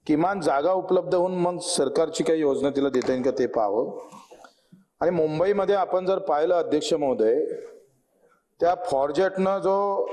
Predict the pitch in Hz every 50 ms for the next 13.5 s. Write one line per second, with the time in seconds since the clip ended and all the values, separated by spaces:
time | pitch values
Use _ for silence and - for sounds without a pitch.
0 | - - - - - 151 165 170 165 185 185 185 185 185 190 185 185 202 190 180
1 | 156 143 135 151 165 175 180 175 175 160 165 160 156 - 160 160 151 147 127 -
2 | - 110 110 120 139 - 156 - - - _ _ _ _ _ _ _ _ _ _
3 | - _ _ _ _ _ _ - 175 170 175 170 165 156 165 170 185 196 190 196
4 | 185 196 196 196 196 - 185 160 165 180 196 202 175 165 170 160 - 196 190 190
5 | 185 185 190 190 175 165 160 160 160 185 190 170 156 156 156 160 180 180 175 170
6 | 156 147 123 123 147 165 180 165 - - - - - - - - - - 170 170
7 | 170 202 220 208 202 180 170 165 160 156 160 131 - 131 120 107 101 - - -
8 | - - - _ _ - - - - _ _ - 151 147 147 190 190 180 - 170
9 | 156 147 151 156 165 180 196 185 190 185 165 - 196 185 185 185 185 180 175 175
10 | 180 180 185 190 190 190 - - - - - - - - - - _ _ - -
11 | _ - 147 143 143 147 147 147 143 143 139 135 135 143 139 131 - - 160 143
12 | 156 175 175 170 160 151 147 139 135 127 123 135 143 143 139 - 160 160 175 175
13 | - - 175 170 175 156 135 127 127 107